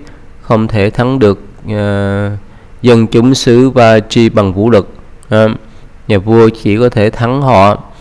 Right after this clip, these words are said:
nếu gieo mầm móng chia rẽ trong giới lãnh đạo của họ. Ừ, rồi con xin cảm tạ Đức Thế Tôn. À, à, con xin, à, lui về triều."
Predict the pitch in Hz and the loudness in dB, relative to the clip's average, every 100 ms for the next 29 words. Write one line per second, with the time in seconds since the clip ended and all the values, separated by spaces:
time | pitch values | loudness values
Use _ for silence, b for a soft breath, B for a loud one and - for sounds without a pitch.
0 | B B - 117 127 131 135 123 117 110 | B B -4 0 2 2 0 2 2 4
1 | 101 95 101 107 127 139 - - 123 117 | 0 0 0 0 0 -2 -4 2 2 4
2 | 104 107 131 - 113 107 117 120 101 107 | 4 4 2 -4 -6 -2 -2 -2 -2 -2
3 | 92 107 117 98 98 - - b b b | -2 -2 -2 0 -2 -4 -14 b b b
4 | - 104 101 95 101 104 98 104 104 113 | -6 -4 -4 -6 -10 -10 -4 -4 -4 -4
5 | 104 104 98 104 95 90 92 110 - 117 | -6 -4 -4 -2 -2 -2 -4 -6 -4 -4
6 | 113 107 98 - b b b b - 107 | 0 0 -2 -12 b b b b -12 -4
7 | 101 98 95 95 - 101 - - - - | -2 0 -2 -6 -10 -16 -20 -20 -20 -20
8 | - 104 95 - 101 98 107 104 113 107 | -8 -6 -6 -6 -8 -4 -4 -4 -4 -4
9 | 104 104 104 101 101 b b b - - | -4 -4 -6 -8 -10 b b b -16 -6
10 | 104 101 101 101 110 104 107 98 90 80 | -2 -2 -2 0 2 2 2 2 0 -6
11 | - - - - 98 87 | -18 -20 -12 -4 -2 -2